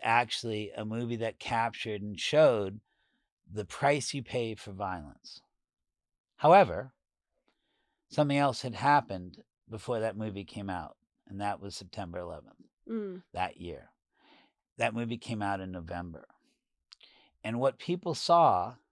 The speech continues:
Speaker 1: was not a movie that dealt with the, the results, uh, of violence. What they saw was a tale of revenge. And when we tested the movie in the final stage, that's what people said. "I was so glad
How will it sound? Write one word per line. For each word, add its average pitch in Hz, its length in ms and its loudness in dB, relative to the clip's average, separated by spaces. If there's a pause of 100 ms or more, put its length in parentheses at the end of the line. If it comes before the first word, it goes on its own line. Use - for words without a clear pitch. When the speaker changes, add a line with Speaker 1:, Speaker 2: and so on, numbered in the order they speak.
(160)
Speaker 1:
was 117 180 -4
not 156 200 6
a 165 40 4
movie 131 320 2
that 110 200 -2
dealt 107 360 2 (200)
with 92 440 -4
the, 101 320 -2
the 98 360 -2 (720)
results, 101 800 -6
uh, 98 260 -2
of 92 400 0 (300)
violence. 90 580 -4 (220)
What 117 160 -4
they 123 140 -2
saw 135 360 4
was 110 260 -2
a 107 120 -6
tale 110 380 -2
of 92 160 -8
revenge. 95 640 -8 (480)
And 101 120 -8
when 107 180 -6
we 101 180 -6
tested 139 440 -2
the 127 60 -4
movie 127 560 0 (380)
in 104 100 -6
the 98 80 -6
final 117 340 0
stage, 147 280 -4
that's 117 260 0
what 117 80 -10
people 120 240 -6
said. 113 220 -4
"I 104 100 -4
was 104 120 -6
so 160 340 4
glad 120 560 2